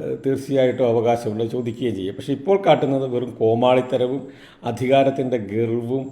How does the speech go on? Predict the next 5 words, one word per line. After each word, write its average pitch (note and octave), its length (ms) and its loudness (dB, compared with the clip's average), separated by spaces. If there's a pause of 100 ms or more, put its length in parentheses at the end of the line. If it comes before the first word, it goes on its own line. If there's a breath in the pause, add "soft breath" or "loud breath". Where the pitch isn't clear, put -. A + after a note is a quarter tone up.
അറിവില്ലായ്മയുമാണ് C3+ 1300 2
എന്ന് A2+ 260 -6
പറയാതിരിക്കാൻ G#2+ 800 -2 (160)
തരമില്ല. G2+ 500 -4 (580 loud breath)
നമുക്ക്, A#2+ 400 -2